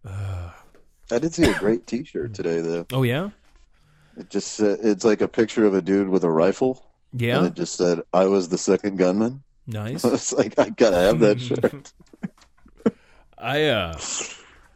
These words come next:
Speaker 1: I figured this is fitting since Mother's birthday is tomorrow, but last night I did finish all of Bates Motel,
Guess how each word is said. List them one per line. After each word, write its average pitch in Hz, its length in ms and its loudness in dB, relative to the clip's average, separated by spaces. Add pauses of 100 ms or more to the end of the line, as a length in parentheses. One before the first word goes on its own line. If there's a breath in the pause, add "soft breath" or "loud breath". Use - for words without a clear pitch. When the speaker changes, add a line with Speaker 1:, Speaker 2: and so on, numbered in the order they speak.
(320 loud breath)
Speaker 1:
I 123 160 -6
figured 135 400 2
this 131 160 2
is 120 140 0
fitting 120 320 0
since 107 240 -6
Mother's 110 300 0
birthday 107 400 0
is 95 100 -4
tomorrow, 95 380 -4
but 87 200 -6
last 98 300 -2
night 104 180 -4
I 98 120 -8
did 104 340 -4
finish 101 640 -6 (200)
all 107 220 0
of 98 140 0
Bates 107 240 2
Motel, 98 600 -2